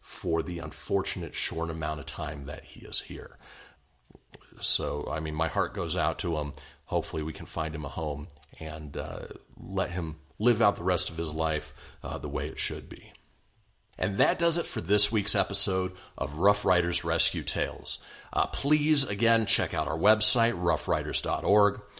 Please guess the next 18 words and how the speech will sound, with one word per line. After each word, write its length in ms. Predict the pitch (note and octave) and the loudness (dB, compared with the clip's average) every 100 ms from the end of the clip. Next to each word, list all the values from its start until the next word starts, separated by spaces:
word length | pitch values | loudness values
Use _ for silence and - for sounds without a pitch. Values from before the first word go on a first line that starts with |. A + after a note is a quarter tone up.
| - - | -20 -8
Check 280 | - F#2 F#2+ | -4 -2 0
us 120 | - | 2
out 160 | E2+ D#2 | 2 2
on 120 | D2+ | 2
social 360 | - D#2 - | 2 2 -2
media, 540 | D#2+ G2+ G#2+ G#2+ F#2+ G2 - - - | -2 0 2 2 2 -2 -10 -20 -8
uh, 380 | D2 D2 D2 C#2 - | -4 -2 -2 -4 -4
on 200 | D2+ D2 | -4 -4
Facebook. 800 | - G#2 G#2 - G#2+ G2+ - - | -2 0 4 4 4 0 0 -10
That's 200 | C#2+ - | -6 -6
facebook 460 | - D#2 - D2+ | -4 -4 -6 -8
dot 180 | - D#2 | -6 -6
com 300 | - F#2 F2 | -4 -2 -2
forward 340 | E2 E2+ D#2 - | -4 -6 -4 0
slash 400 | - D2+ - D2+ | 0 0 -4 -2
rough 300 | E2+ D#2 E2 | -2 -2 -2
riders 500 | E2 D#2 D2+ - - | -2 -2 2 2 4
saves. 680 | - - G2 G#2 A#2 A#2+ | 4 4 4 2 2 -2